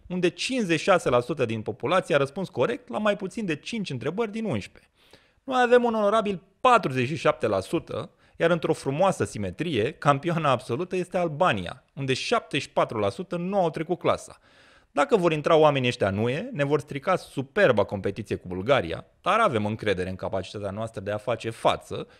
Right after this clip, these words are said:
coborând nivelul la cel stabilit de ei.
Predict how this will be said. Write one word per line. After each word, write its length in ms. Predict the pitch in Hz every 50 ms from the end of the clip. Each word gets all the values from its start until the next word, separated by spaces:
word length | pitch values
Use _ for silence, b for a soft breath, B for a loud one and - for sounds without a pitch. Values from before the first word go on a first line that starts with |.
| b b b b
coborând 600 | - - 175 208 196 180 - 220 - 143 120 107
nivelul 540 | 104 101 98 113 185 202 196 202 214 214 214 _ _
la 140 | - 262 226
cel 200 | 180 - 110 101
stabilit 400 | 95 - 107 101 107 107 98 95
de 80 | 90 117
ei. 340 | 139 131 - - _ _